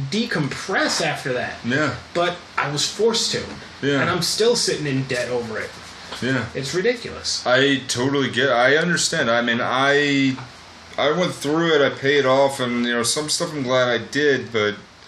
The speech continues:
Speaker 2: well, it is what it is, you know, and it's, it's, it's there. But the, I think there's a lot of pressures that are cooking here, and, you know, like, back to this movie point, you know,
Speaker 1: Sorry,
Speaker 2: like, it's
Speaker 1: I,
Speaker 2: like, yeah,
Speaker 1: I,
Speaker 2: no, no, no,
Speaker 1: <laughs> I
Speaker 2: no, no, no,
Speaker 1: ranted.
Speaker 2: no, no, no, we're fine, we're fine, but it's like,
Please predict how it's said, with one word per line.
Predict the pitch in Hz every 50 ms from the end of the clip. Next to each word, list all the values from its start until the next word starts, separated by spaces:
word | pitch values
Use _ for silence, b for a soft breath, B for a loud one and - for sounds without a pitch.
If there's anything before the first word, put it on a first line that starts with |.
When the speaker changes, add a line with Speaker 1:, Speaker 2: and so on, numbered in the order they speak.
| B B B B B B B B B B B B B B
Speaker 2:
well, | - 127 120 117 117
it | 117
is | 117 - 98
what | 101 98 95
it | 98 95 - -
is, | - - 110
you | 107
know, | 107 110 110 110 110 110 113
and | 113 110
it's, | 113 113 113 113 107 110
it's, | 117 113 117 - - - - 135
it's | 135 123 120 - -
there. | - 131 123 120 117 113
But | 113 117 113 113 -
the, | - 120 117 117 113 113 110 110 117 123
I | 117 110
think | 113 - 160 156 156 151 151 143 139 - - - B B B B B B B B B B -
there's | 127 123 120
a | 123 131
lot | 131 151 165 180 180
of | 170 - -
pressures | - - 139 131 120 - - 127 117 113 110 104 107
that | 110 110 104
are | 104 98
cooking | - - - 120 110 - 117 113 110 107
here, | 98 101 104 104 104 104 104 104 104 104 104 101
and, | 101 101 98 98 98
you | 98
know, | 98 101 104 101 101 101
like, | 101 98 98 95 - - - - - - - B B B B B B B B B B B - -
back | 131 135 131 131 120
to | - - - 135
this | 127 117 117 110 - -
movie | 131 139 143 143 131 131 127 117 120
point, | - - - 120 117 113 113 110 110 107 107
you | 113 110
know, | 110 110 110 107
Speaker 1:
Sorry, | 104 110 110
Speaker 2:
like, | 107 110
it's | 113 110
Speaker 1:
I, | 117
Speaker 2:
like, | 143 143 -
yeah, | 196 190
Speaker 1:
I, | 190
Speaker 2:
no, | 196 208 220
no, | 220 220 214
no, | 214 214
Speaker 1:
<laughs> | 202
I |
Speaker 2:
no, |
no, | 202 202 202
no, | 196
Speaker 1:
ranted. | 190 185 180 180 180 175
Speaker 2:
no, | 175 175
no, | 175 170 170 165 160 151 139
no, | 139
we're | 139 143
fine, | 131 135 131 110 110
we're | 117 113
fine, | 120 113 107 101 98
but | 113 110
it's | 113 117 113 110 127
like, | 123 117 117 113